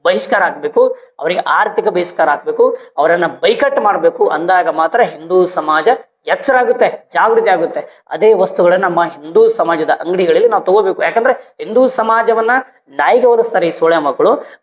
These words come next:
ಮತ್ತೇನಪ್ಪಾ ಅಂದ್ರೆ ಹಿಂದೂ ಸಮಾಜದ ಆರ್ಥಿಕವಾಗಿ ಅವ್ರನ್ನ, ಅವ್ರು ಹಿಂದೂ ಸಮಾಜದಿಂದ ಆರ್ಥಿಕವಾಗಿ ಬೆಳಿಬೇಕು. ಅವರದನ್ನ ಬಿಟ್ಟು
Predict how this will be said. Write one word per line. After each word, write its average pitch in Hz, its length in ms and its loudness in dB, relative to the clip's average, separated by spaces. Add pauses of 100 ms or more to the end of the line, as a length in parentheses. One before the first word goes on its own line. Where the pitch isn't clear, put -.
ಮತ್ತೇನಪ್ಪಾ 240 520 0
ಅಂದ್ರೆ 262 240 2
ಹಿಂದೂ 214 220 0 (160)
ಸಮಾಜದ 233 340 0 (360)
ಆರ್ಥಿಕವಾಗಿ 220 580 0
ಅವ್ರನ್ನ, 196 340 0
ಅವ್ರು 156 160 -2
ಹಿಂದೂ 190 160 2 (100)
ಸಮಾಜದಿಂದ 208 440 0
ಆರ್ಥಿಕವಾಗಿ 220 340 0
ಬೆಳಿಬೇಕು. 185 340 0 (400)
ಅವರದನ್ನ 220 460 0
ಬಿಟ್ಟು 233 180 0